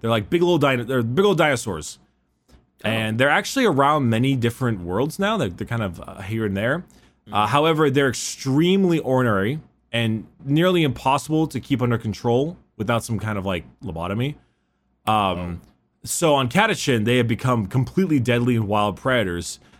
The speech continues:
Speaker 1: However, they are, uh, known for their incredibly nutritious and tasty meat. So they very often create things
Speaker 2: Oh.
Speaker 1: called Grox burgers.
Speaker 2: <laughs> I, uh, Shai posted a picture, uh, of one, and man,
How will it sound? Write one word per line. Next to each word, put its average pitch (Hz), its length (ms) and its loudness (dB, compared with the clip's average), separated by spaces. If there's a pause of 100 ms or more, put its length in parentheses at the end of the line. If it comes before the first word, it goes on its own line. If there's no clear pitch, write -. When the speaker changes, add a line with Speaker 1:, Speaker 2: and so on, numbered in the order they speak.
Speaker 1:
However, 139 560 2
they 127 160 2
are, 110 560 2 (320)
uh, 104 180 -2
known 139 280 2
for 139 140 -2
their 127 140 2
incredibly 147 640 0
nutritious 139 640 -2
and 104 160 -6
tasty 123 360 -6
meat. 117 300 -4 (480)
So - 140 -6
they 123 140 2
very 139 260 2
often 127 380 0
create 127 280 0
things 123 240 -2
Speaker 2:
Oh. - 40 -12
Speaker 1:
called 107 220 -2
Grox 120 420 0
burgers. 85 580 -4 (880)
Speaker 2:
<laughs> - 100 -4 (2000)
I, 156 300 -2
uh, 147 240 -2
Shai 160 220 -6
posted 165 400 -6
a 120 60 -6
picture, 87 640 -14 (140)
uh, 92 440 -12 (100)
of 90 200 -18
one, 87 380 -18 (540)
and 104 460 -8
man, 107 400 -8